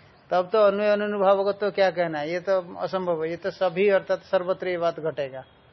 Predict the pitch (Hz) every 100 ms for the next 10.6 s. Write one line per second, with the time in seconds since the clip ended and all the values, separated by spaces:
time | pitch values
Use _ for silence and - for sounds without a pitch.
0 | _ _ _ _ _ _ _ _ _ _
1 | 165 160 196 196 170 170 202 196 208 175
2 | 185 196 196 202 214 262 247 - _ _
3 | 185 190 - 170 180 180 170 185 170 170
4 | - 170 165 165 143 147 151 147 - 165
5 | 139 - 147 - 165 160 147 190 196 202
6 | 196 190 196 208 196 170 - 143 135 135
7 | 131 131 - - _ - - - 143 -
8 | 135 - _ _ - - - _ _ _
9 | _ _ _ _ _ _ - - _ -
10 | - - 143 117 -